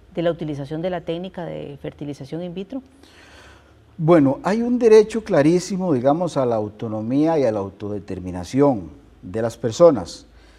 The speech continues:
Speaker 2: Y dentro de ese ámbito de privacidad que le reconoce el ordenamiento jurídico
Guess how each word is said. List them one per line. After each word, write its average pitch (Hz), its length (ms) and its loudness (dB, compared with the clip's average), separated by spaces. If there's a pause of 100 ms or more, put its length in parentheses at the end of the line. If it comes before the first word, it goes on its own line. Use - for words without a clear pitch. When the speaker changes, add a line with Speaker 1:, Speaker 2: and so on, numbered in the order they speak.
(180)
Speaker 2:
Y 143 120 2
dentro 170 400 2
de 156 80 8
ese 160 180 4
ámbito 160 540 2
de 135 100 0
privacidad 151 880 2 (400)
que 131 180 -2
le 143 100 0
reconoce 135 460 0
el 110 60 -6
ordenamiento 101 560 -8
jurídico 127 800 -2